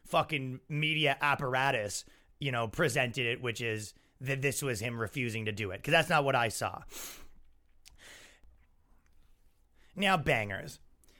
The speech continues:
There wasn't that many bangers. And like I said, when they come up with the, they, they were saying things like, "Art of the deal, you're more like Art of the Steal." It was like, what, it was as a comic from nineteen fifties. This is what they come up with.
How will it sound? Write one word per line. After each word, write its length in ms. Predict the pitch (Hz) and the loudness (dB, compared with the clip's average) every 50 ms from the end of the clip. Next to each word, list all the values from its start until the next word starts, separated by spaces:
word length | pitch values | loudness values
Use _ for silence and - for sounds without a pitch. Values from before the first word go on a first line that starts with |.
| - - - | -20 -14 -2
There 120 | - 254 285 | 0 4 6
wasn't 340 | 330 339 269 277 226 160 | 6 8 8 6 4 6
that 220 | 147 160 151 156 156 | 4 4 4 4 4
many 180 | 156 156 151 | 2 0 2
bangers. 440 | 127 139 127 120 120 120 123 120 - | 2 2 2 2 2 0 0 -2 -2
And 140 | - 175 175 | -2 0 2
like 180 | 165 156 151 165 | 4 4 4 4
I 100 | 139 127 | 0 0
said, 400 | - - 139 107 - - - - - - - - | 0 0 -2 -2 -2 -4 -10 -14 -18 -18 -16 -4
when 180 | - 208 240 247 | 0 2 4 6
they 140 | 254 240 - | 6 6 6
come 180 | - 202 202 | 4 4 4
up 140 | 190 190 160 | 4 4 4
with 100 | 180 160 | 2 -2
the, 140 | 170 170 - | -2 -4 -2
they, 200 | 170 175 214 214 | 0 0 0 2
they 160 | - 208 233 226 | 4 4 4 4
were 100 | 220 - | 4 2
saying 300 | - 196 180 175 165 143 | 2 2 2 0 0 0
things 260 | 160 156 151 143 139 | 0 0 0 -2 0
like, 200 | 135 120 - - - - - - | 0 -2 -2 -4 -12 -10 0 2
"Art 140 | 214 214 185 | 4 4 4
of 60 | 170 | 2
the 60 | 170 | -2
deal, 460 | 147 135 170 185 196 214 214 - - - _ - | -2 0 2 4 4 4 4 2 -4 -16 _ -4
you're 180 | 147 156 196 196 | 2 2 4 4
more 180 | 185 175 160 | 6 6 6
like 200 | 143 127 135 - - | 6 4 2 2 2
Art 180 | 160 165 170 165 | 2 2 2 2
of 80 | 143 | -2
the 80 | 135 120 | -4 -4
Steal." 560 | - - - 185 196 190 151 120 104 - - - - - _ - | -4 -2 2 2 4 4 4 2 -2 -6 -10 -14 -20 -20 _ -6
It 60 | 165 | -4
was 120 | 165 151 | -2 2
like, 260 | 180 165 156 151 - - _ - | 2 2 2 0 -4 -16 _ -10
what, 240 | - 180 190 185 - 180 196 | -6 -4 -4 -4 -4 -4 -2
it 120 | 202 190 | 0 0
was 180 | 190 202 135 143 | 0 0 -2 -4
as 100 | 131 123 | -6 -8
a 40 | 113 | -8
comic 420 | - - 131 131 135 139 143 - | -6 0 2 2 2 2 0 -2
from 120 | - 143 | -2 -2
nineteen 280 | 135 123 127 123 123 113 | -2 0 0 -2 -4 -4
fifties. 520 | - 131 127 123 - 131 127 127 120 - - _ _ _ _ _ - | -4 -4 -4 -4 -4 -4 -4 -4 -4 -6 -14 _ _ _ _ _ -6
This 120 | - 160 151 | -2 -2 0
is 80 | 180 | 2
what 120 | 196 196 170 | 2 4 4
they 100 | 170 - | 4 2
come 220 | - 147 147 135 | 4 2 4 4
up 200 | 143 147 143 143 | 4 4 4 4
with. 300 | 143 139 139 135 - | 2 2 2 2 -2